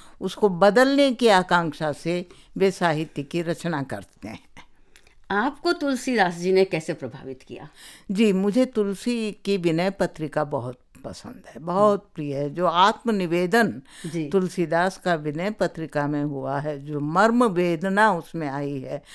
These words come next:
Speaker 1: और राम पर विश्वास रखकर, अपने आराध्य पर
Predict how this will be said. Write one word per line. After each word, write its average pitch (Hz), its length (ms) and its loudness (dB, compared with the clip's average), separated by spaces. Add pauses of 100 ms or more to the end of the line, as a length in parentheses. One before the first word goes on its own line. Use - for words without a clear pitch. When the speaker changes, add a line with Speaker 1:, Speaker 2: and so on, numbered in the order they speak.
(320)
Speaker 1:
और 190 200 2
राम 220 420 6
पर 247 220 4
विश्वास 202 720 2
रखकर, 156 420 -2 (120)
अपने 185 600 -2 (360)
आराध्य 196 580 6
पर 185 320 6